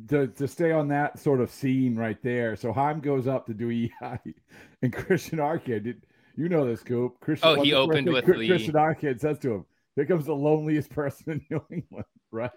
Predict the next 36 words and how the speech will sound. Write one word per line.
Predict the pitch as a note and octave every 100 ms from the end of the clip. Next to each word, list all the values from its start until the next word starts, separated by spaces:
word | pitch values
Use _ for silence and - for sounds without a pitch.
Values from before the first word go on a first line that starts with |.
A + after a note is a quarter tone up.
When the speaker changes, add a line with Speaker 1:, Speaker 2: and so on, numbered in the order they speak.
| _
Speaker 2:
But | A#3+
I | C4
th-, | -
I, | F#3+ - _
honestly, | D#3+ F#3 A#3 C#4 C4
credit | F3 - D#3 F#3+
to, | - C3
credit | - B2 C3
to | C#3
Arcand | A#2 A#2 A2 G2+
because | F#2+ F2+ G#2 F#2+ F2+ - _ -
I | G#2
think | A2+ A#2
that | C#3
was | A2+ - -
maybe | G#2+ G2+ G#2
the | G2+
best | F2+ F#2 -
way | G#2 F2+
he | G2+
could | A2 F2+
have | F#2+
opened | F#2 G2 F2+
it | F2
up, | F2 -
'cause | F#2+ E2+
then | F#2+ F2+
Chaim | G#2+ F#2+ F2+
got | F2+ F2 F2
to | - F#2
tell | F#2 E2
his | D#2+
little | F2 E2
anecdote | E2 E2 D#2+ _ E2+ E2 E2
about, | D#2 E2 D#2
like, | D#2+